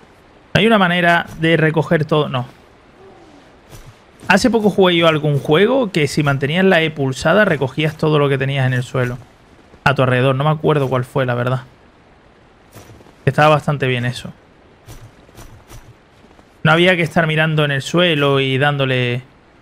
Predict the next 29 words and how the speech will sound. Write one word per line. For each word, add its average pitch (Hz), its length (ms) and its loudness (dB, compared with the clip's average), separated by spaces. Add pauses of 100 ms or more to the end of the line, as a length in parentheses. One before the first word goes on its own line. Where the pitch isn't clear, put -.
(800)
a 143 200 2
todo, 131 280 0 (160)
sino 139 220 0
recogía. 127 400 -4
Ah, 208 180 4
vale, 180 240 2
en 143 80 -4
el 139 160 -4
Shrouded. 143 520 -2 (360)
En 139 100 -4
el 127 200 0
Shrouded, 131 380 -2 (120)
creo 135 200 0
que 127 100 -2
era. 120 180 -6 (840)
Si 143 120 0
mal 135 120 2
no 139 80 0
recuerdo. 127 420 -4 (1000)
Todo 160 120 2
lo 175 40 4
que 180 80 4
tenías 180 240 0
por 170 140 2
la 160 80 2
proximidad 156 580 -2 (380)
lo 147 160 0
cogía. 135 460 -4
Vale. 160 280 0